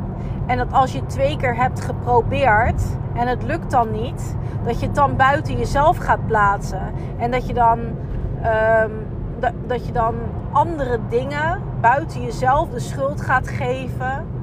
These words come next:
Of je eigen patronen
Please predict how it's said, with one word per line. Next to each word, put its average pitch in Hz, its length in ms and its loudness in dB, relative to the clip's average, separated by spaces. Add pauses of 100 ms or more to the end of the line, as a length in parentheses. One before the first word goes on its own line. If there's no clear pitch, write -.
(800)
Of 247 200 0 (1600)
je - 140 0
eigen 277 520 2
patronen 277 920 2